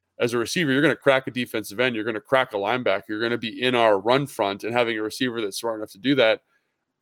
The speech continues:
that's coaching, but that's also understanding the way football is going, you know, the way that they, he, he thinks football is going and the way, uh, it allows his offense to develop.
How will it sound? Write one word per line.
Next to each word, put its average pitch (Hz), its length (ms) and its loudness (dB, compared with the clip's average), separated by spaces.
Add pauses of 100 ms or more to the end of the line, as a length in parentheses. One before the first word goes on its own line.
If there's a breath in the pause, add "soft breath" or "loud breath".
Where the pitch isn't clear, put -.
(100)
that's 143 240 6
coaching, 147 420 4
but 139 100 4
that's 123 180 2
also 127 300 0
understanding 127 680 0 (480)
the 113 200 0
way 123 680 4
football 117 520 4
is 101 140 -4
going, 113 480 2
you 110 160 -2
know, 104 160 2
the 110 100 6
way 120 220 8
that 110 180 -2
they, 113 260 4
he, 147 240 2
he 160 180 0
thinks 110 280 -4
football 101 340 -4
is - 120 -12
going 95 300 -8
and 107 120 -4
the 107 60 0
way, 117 240 4
uh, 104 80 -4
it 107 460 -8
allows 113 380 4
his 113 140 -8
offense 110 460 -2
to 101 80 -8
develop. 95 440 0